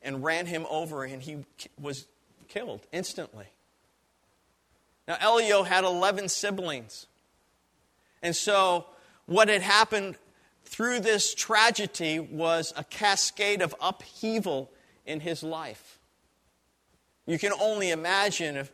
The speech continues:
a family from children of five years old to the early twenties, and the father is gone. What do you do? I think what Elio said he did is he internalized a lot of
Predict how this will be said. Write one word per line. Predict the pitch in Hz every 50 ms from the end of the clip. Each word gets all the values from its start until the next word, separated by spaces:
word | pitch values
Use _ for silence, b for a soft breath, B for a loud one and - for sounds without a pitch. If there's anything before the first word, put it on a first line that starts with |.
| b b b b b b b b
a | 143 139
family | - - 185 190 190 190 196 190 185 175 165
from | 165 - 170 160 156 156 151 151 147 147 143
children | - - - 190 185 170 175 165 151
of | 139
five | - - - 175 175 175 175 180 175
years | 175 175 175 160 -
old | 170 165 175 175 175 165 151 147 - b b b b b
to | - 165
the | 143 151
early | - - 170 175 175 165 160
twenties, | - - - - 180 180 175 170 147 123 113 110 - - - - _ _ _ _ _ _ _ _ _ _ _ -
and | - 143
the | 143 139
father | - 170 156 156 156 160 165 151
is | 143 127 127
gone. | 123 143 147 151 143 131 120 110 - _ _ _ _ _ _ _ _ _ _ _ _ _ _ _ _ _ _
What | 143 156 175
do | 180
you | 175 165
do? | 156 127 156 170 160 135 117 - - _ _ _ _ _ _ _ B B B B B B B B B
I | - 165
think | - 220 208
what | 202 202 202 185
Elio | 185 202 202 208 202 202 196
said | 185 - - 202 185
he | 190 180
did | 165 165 185 196 185
is | 185 170 -
he | 190 185 185 180
internalized | 175 165 - - - 220 214 208 185 180 170 165 160 156 139 -
a | 160
lot | 156 160 165 165 170 175
of | 170 165 -